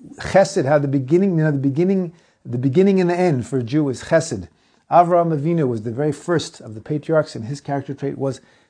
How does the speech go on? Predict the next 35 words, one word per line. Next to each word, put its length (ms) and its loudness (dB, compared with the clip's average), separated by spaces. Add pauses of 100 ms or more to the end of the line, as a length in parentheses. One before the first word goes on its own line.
chesed. 520 0 (280)
Is 120 -10
that, 180 -2
that's 260 -2
c-, 80 -4
because 320 0
the 60 0
beginning 440 2
of 60 -2
the 80 0
Jewish 300 -4
people 400 -8 (260)
is 100 -20
all 200 2
about 340 0
chesed. 460 -4 (2250)
And 120 -6
certainly 480 2
included 520 2
in 120 0
chesed, 460 -4 (380)
he 80 -16
says, 360 -8
which 180 -12
is 140 -6
a 320 -6 (260)
chesed, 360 0
kindness, 560 0
okay, 160 -6
lo-, 280 -2
loving 280 -2
kindness, 380 -8
giving. 360 -2 (380)
He 100 -14
says, 280 0